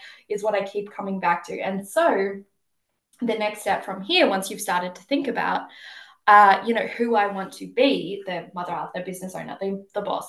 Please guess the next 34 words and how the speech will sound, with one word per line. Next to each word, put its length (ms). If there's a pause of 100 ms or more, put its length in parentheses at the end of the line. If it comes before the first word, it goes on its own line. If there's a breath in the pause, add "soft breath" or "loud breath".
et 80
cetera, 300
et 80
cetera, 260
et 80
cetera, 380
that 100
I 140
want 300
to 140
be, 520 (480 loud breath)
um, 580
you 140
can 160
start 260
to 80
think 180
about, 300
okay, 300
like, 240 (400)
what, 440 (1400)
what 300
does 220
she 420 (140)
do? 400
What 180
does 140
she 360
have? 680
What 160
does 140
she 280
embody 800
that's 360